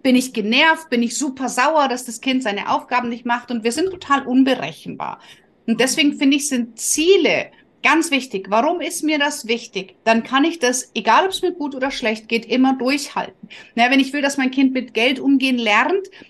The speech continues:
dann halte ich viel eher stand am zwanzigsten des Monats zu sagen, „Sorry, musst du dir was überlegen, wie du jetzt an Kohle kommst, wie wenn ich gar nicht weiß, warum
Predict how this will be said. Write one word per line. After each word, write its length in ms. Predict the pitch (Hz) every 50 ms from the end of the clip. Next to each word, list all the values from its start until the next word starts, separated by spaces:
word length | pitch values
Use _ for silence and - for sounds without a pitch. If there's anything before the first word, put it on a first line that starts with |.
| _ -
dann 180 | 254 247 247 220
halte 220 | 247 262 262 262 262
ich 120 | 254 -
viel 200 | - 320 359 349
eher 240 | - 320 285 269 269
stand 340 | - - - 233 247 277 269
am 120 | 262 262
zwanzigsten 600 | 262 - 240 226 247 240 262 262 - - - 262
des 140 | 254 254 -
Monats 280 | 247 254 254 254 254 254
zu 60 | 240
sagen, 260 | 226 226 226 240 247
„Sorry, 480 | 226 - - 214 208 254 294 - 269 -
musst 260 | 226 247 254 262 -
du 40 | 240
dir 160 | 226 247 226
was 140 | 214 226 226
überlegen, 420 | 247 208 226 214 196 214 214 254 254
wie 60 | 262
du 80 | 254
jetzt 140 | 254 254 -
an 140 | 165 262 254
Kohle 300 | - - 262 269 277 269
kommst, 380 | - - 269 277 269 - - 247
wie 120 | 247 208
wenn 140 | 226 233 262
ich 160 | 254 262 -
gar 160 | 240 220 247
nicht 180 | 269 262 269 240
weiß, 320 | 240 240 254 269 - -
warum 440 | 262 262 269 330 427 480 370 -